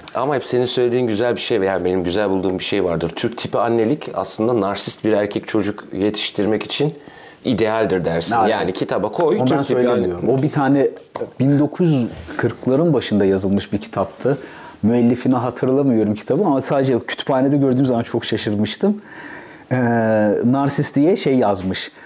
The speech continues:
Speaker 2: "Türkische Mutter" diye yazmış. Yani Tü-, Türk annesi yetiştirir. Tam böyle tipik. Çünkü bizim çocuk yetiştirme modelimiz, geleneksel modelimiz bir buçuk, iki yaşa gelene kadar ağamdır, paşamdır, aslanımdır,
Speaker 1: Evet.
Speaker 2: kaplanımdır.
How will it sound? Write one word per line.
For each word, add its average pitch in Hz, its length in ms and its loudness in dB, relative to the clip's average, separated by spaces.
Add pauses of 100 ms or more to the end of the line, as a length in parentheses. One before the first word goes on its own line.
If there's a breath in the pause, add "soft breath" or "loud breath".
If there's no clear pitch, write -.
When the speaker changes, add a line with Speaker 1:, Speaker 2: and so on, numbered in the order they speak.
(120)
Speaker 2:
"Türkische 202 440 2
Mutter" 165 460 2
diye 107 160 2
yazmış. 104 320 2
Yani 110 100 4
Tü-, 123 160 -6
Türk - 320 0
annesi 143 680 2
yetiştirir. 104 680 -2 (480 loud breath)
Tam 160 240 4
böyle 131 240 2
tipik. 151 400 -2
Çünkü 135 320 0
bizim 151 380 2 (360)
çocuk 180 280 -2
yetiştirme 113 480 0
modelimiz, 113 560 2
geleneksel 120 580 2
modelimiz 104 640 2
bir 170 100 4
buçuk, 123 220 -2
iki 131 220 0
yaşa 113 200 0
gelene 101 320 2
kadar 127 320 0
ağamdır, 117 400 2
paşamdır, 113 600 0
aslanımdır, 117 560 2
Speaker 1:
Evet. 101 100 -2
Speaker 2:
kaplanımdır. 127 680 0